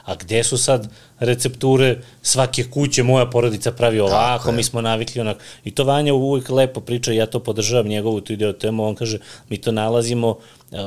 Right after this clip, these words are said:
Speaker 1: te razlike, on kaže, na primjeru ajvara, recimo, ili čega god drugog, mi to nalazi-, em,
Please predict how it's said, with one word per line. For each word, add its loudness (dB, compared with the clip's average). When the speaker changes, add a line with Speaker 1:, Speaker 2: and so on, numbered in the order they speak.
Speaker 1:
te -4
razlike, -2
on 0
kaže, -4
na -4
primjeru -2
ajvara, 2
recimo, -4
ili -2
čega -4
god -2
drugog, 0
mi -4
to -6
nalazi-, -4
em, -6